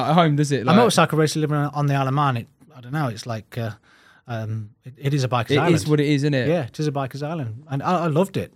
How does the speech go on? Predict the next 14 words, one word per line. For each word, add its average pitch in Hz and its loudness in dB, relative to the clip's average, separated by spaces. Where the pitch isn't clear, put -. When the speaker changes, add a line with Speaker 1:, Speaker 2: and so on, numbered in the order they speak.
Speaker 1:
But 139 2
Speaker 2:
And 147 4
Speaker 1:
never 151 6
fancied 135 0
Northwest 170 2
Speaker 2:
N-, 185 2
Speaker 1:
T 139 2
T. 135 2
Speaker 2:
no, 131 4
luckily, 196 2
I 196 4
just 196 -2
came 185 2
along 139 2